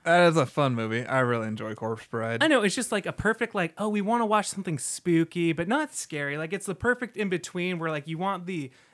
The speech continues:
Speaker 2: atmosphere, but you don't need to be scared shitless. You know?
Speaker 1: Yeah, it's a well done movie. And just the do-, uh, the stop motion animation is just incredible in this.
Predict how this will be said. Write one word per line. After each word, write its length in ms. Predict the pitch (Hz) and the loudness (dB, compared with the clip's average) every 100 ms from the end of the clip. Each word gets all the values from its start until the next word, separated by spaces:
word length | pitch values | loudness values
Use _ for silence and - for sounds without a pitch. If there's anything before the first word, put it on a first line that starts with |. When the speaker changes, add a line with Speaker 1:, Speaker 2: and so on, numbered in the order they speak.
| - | -2
Speaker 2:
atmosphere, 840 | 151 - 226 226 - 254 254 254 262 _ - | -2 0 -2 -4 -6 -4 -2 -4 -8 _ -4
but 100 | 180 | 0
you 100 | 185 | 2
don't 240 | 202 - | 2 -2
need 260 | 170 180 165 | -2 -4 -4
to 60 | 151 | -6
be 120 | 165 | -8
scared 360 | - 165 139 - | -6 -6 -6 -8
shitless. 560 | 135 131 120 147 - _ - - _ _ | -12 -12 -14 -14 -16 _ -20 -20 _ _
You 120 | - 135 | -12 -6
know? 100 | 127 | -2
Speaker 1:
Yeah, 200 | 107 104 - | -2 -4 -4
it's 180 | 175 302 | -2 0
a 120 | 302 | 2
well 260 | 202 190 | 4 4
done 440 | 151 151 147 123 104 | 6 4 2 -2 -6
movie. 420 | 117 147 113 104 - | 0 0 0 -4 -10
And 220 | - 123 117 | -10 -8 -8
just 220 | 120 - _ - | -12 -14 _ -14
the 100 | 117 | -12
do-, 180 | - 120 | -6 -6
uh, 560 | 107 117 113 110 110 | -4 -4 -4 -4 -6
the 220 | 110 110 | -8 -10
stop 340 | - - 139 143 | -12 -4 -2 0
motion 260 | 143 156 | -2 -2
animation 560 | 139 123 120 131 139 139 | -4 -4 -2 -4 -4 -4
is 100 | 120 | -4
just 200 | 127 - | -6 -8
incredible 560 | 117 - 131 131 131 131 | -10 -4 -2 -2 -2 -2
in 80 | 131 | -2
this. 380 | 131 127 - | -2 -4 -10